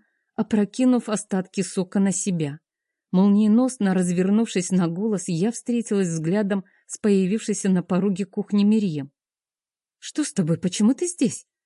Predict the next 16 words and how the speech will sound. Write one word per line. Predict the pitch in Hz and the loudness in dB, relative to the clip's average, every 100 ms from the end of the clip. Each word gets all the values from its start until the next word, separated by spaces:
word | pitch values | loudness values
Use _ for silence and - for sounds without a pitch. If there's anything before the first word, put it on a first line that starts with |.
| _ _ - | _ _ -8
Запахиваясь | 165 185 262 247 190 185 190 | -4 -2 -2 -2 -2 -2 2
в | |
мужскую | 185 - - 226 208 | 0 0 -2 0 2
рубашку, | 151 147 180 208 - | 0 -2 -4 -6 -8
с | 185 | -8
тревогой | - 185 196 226 196 | -2 -2 0 0 0
в | 170 | 0
голосе | 160 226 240 - | -2 0 0 -4
спросила | 208 - 185 - 214 | -8 -4 -4 -2 -2
хозяйка | 208 214 190 185 185 233 | -2 -2 0 -2 -2 -2
дома. | 202 156 135 139 _ _ _ _ _ _ _ _ _ _ _ _ _ _ | 0 0 -2 -6 _ _ _ _ _ _ _ _ _ _ _ _ _ _
«Прости, | - 190 185 - - 185 | -4 -2 -2 -4 0 2
Мерием, | 170 190 190 160 143 151 _ _ _ | 4 2 0 -2 -4 -8 _ _ _
меня | 185 185 185 180 | 0 2 4 2
замучила | 170 196 185 - 196 196 | 2 2 2 0 -2 0
жажда», | 190 185 147 151 | 0 -2 -4 -8